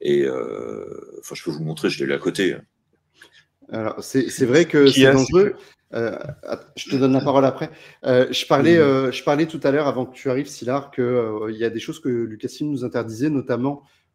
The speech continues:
Speaker 2: euh, par exemple, le combat de sabre laser pour nous. Euh, là, et donc, ben, je me, si, si déjà on peut pas se taper avec des épées en plastique,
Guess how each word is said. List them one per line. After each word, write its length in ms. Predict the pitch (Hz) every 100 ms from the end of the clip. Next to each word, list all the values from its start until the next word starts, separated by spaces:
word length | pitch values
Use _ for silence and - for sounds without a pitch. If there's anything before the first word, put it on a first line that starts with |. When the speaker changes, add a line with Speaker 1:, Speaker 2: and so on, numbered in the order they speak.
| -
Speaker 2:
euh, 80 | 104
par 120 | 113
exemple, 320 | 107 143 143
le 40 | 127
combat 240 | 123 131
de 60 | 135
sabre 260 | 127 113
laser 520 | 117 110 135 175 104 -
pour 140 | 117
nous. 260 | 135 220 - _ _ _ -
Euh, 280 | 110 110 107
là, 320 | 110 107 107 104 104 - -
et 100 | 120
donc, 300 | 120 175 -
ben, 840 | 127 123 120 120 120 120 117 113
je 180 | 110 135
me, 60 | 123 -
si, 300 | - 151 -
si 200 | - 147
déjà 240 | 165 208
on 80 | 202
peut 120 | 147
pas 120 | 165
se 80 | 160
taper 180 | 151 175
avec 240 | 143 127
des 220 | 123 117
épées 140 | 135 151
en 100 | 139
plastique, 500 | 131 - 185 -